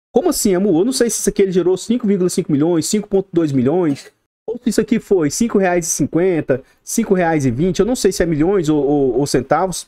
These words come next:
não, não sei muito. O ponto que me chamou a atenção aqui, ó, o resultado barra cota, o que ele, que,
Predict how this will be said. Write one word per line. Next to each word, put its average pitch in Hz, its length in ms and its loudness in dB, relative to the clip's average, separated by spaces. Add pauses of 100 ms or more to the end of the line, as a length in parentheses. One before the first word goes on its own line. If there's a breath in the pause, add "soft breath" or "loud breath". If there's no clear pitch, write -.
não, 139 160 0
não 151 240 0
sei 147 180 -2
muito. 135 360 0 (260)
O 123 60 -4
ponto 220 240 0
que 226 60 2
me 214 60 0
chamou 208 200 2
a - 20 -2
atenção 208 300 0
aqui, 202 160 0
ó, 131 60 4
o 127 40 2
resultado 196 640 0
barra 196 340 0
cota, 151 400 -2
o 123 40 -6
que - 100 0
ele, 196 180 0
que, - 180 -6